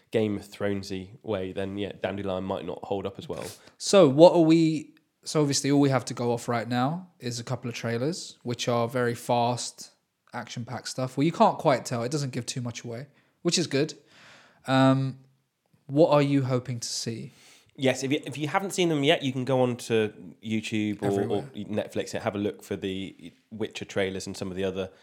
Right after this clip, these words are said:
Speaker 2: Mm-hmm.
Speaker 1: Like I said, you can see Henry Cavill reading the book, which I, I found absolutely mesmerising. I might, I might listen to that before I go to sleep.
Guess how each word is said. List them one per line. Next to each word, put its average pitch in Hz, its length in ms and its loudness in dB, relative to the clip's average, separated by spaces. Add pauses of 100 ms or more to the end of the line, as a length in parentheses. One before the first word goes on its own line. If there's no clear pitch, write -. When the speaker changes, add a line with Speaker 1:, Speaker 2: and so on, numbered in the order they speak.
(120)
Speaker 2:
Mm-hmm. 131 140 -10
Speaker 1:
Like 82 80 -8
I - 40 -12
said, 92 120 -12
you 87 80 -16
can 90 80 -14
see 92 160 -8
Henry 90 280 -10
Cavill 87 380 -8
reading 90 300 -8
the 80 60 -12
book, 90 340 -8
which 90 120 -14
I, 80 100 -8 (120)
I - 140 -10
found 82 320 -10
absolutely - 340 -12
mesmerising. 82 720 -10
I 85 60 -8
might, 87 240 -8 (380)
I - 40 -10
might 104 240 -4
listen 101 280 -8
to - 80 -18
that - 160 -8
before 92 180 -6
I - 20 -8
go 87 120 -8
to - 120 -14
sleep. - 380 -10